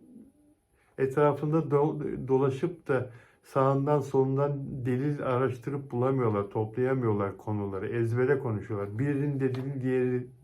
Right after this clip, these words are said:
anlatıyor, tekrar ediyor. Birisi diyor ki, "Yok, Hande Erçel'in sevgilisi varmış, hurra, herkes Hande Erçel'in sevgilisi varmış, bu P R ilişkisiymiş Kerem Bürsin'le." filan diye böyle uyduruk uyduruk bir sürü şey çıkardılar. Hatırlayın ya, aman onları boş verin. Şimdi gelelim biz Kerem Bürsin'e.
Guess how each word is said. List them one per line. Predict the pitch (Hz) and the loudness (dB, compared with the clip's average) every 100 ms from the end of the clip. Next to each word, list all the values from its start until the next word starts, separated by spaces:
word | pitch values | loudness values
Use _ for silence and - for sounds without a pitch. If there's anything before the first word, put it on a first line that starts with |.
| - - - - | -18 -18 -20 -12
anlatıyor, | 120 110 107 - - 95 92 _ - _ - | -4 -2 -2 -4 -6 -8 -8 _ -20 _ -6
tekrar | 120 113 131 117 | -4 -2 0 0
ediyor. | 107 107 110 | 0 -2 -2
Birisi | 147 - - | -2 -4 0
diyor | 170 160 | 0 2
ki, | |
"Yok, | 151 156 135 - - - - - | 2 4 2 0 -16 -20 -18 -4
Hande | 139 151 | -2 4
Erçel'in | 147 143 143 135 | 4 4 4 2
sevgilisi | 131 135 123 135 131 | 4 4 4 0 2
varmış, | 123 123 113 | 2 4 4
hurra, | 160 160 135 131 120 | 6 6 6 6 6
herkes | 147 147 143 117 | 6 4 2 0
Hande | 131 131 | 2 4
Erçel'in | 123 117 127 | 4 4 0
sevgilisi | 110 123 113 117 110 | 2 0 2 0 0
varmış, | 120 104 101 131 | 0 0 -2 -4
bu | 131 | -2
P | 135 127 | 4 4
R | 120 | 4
ilişkisiymiş | 107 - 107 104 110 101 98 - _ - - _ | -2 -6 -10 -8 -6 -6 -8 -16 _ -20 -20 _
Kerem | 123 120 117 113 | 0 2 2 2
Bürsin'le." | 113 117 113 104 - - - - | 0 0 -2 -2 -4 -14 -20 -20
filan | - 123 127 123 | -6 0 0 0
diye | 117 113 | 0 0
böyle | 143 151 | 0 0
uyduruk | 175 160 156 139 - | 2 2 2 -2 0
uyduruk | 135 131 131 180 | 0 0 -4 -6
bir | |
sürü | 165 165 | -4 -2
şey | - 151 - | 0 -2 -2
çıkardılar. | - 120 110 113 | 0 2 2 2
Hatırlayın | 143 135 143 131 113 | 2 -2 -4 -2 -2
ya, | 110 107 | -2 -2
aman | 110 127 127 131 | -2 -4 -4 -4
onları | 127 131 131 | -2 0 2
boş | 139 131 120 | 2 2 0
verin. | 117 | 0
Şimdi | 110 156 | 0 0
gelelim | 151 147 160 165 | 4 6 6 4
biz | 156 | 0
Kerem | - 139 143 139 | 2 6 6 6
Bürsin'e. | 131 135 135 120 101 | 2 0 0 0 0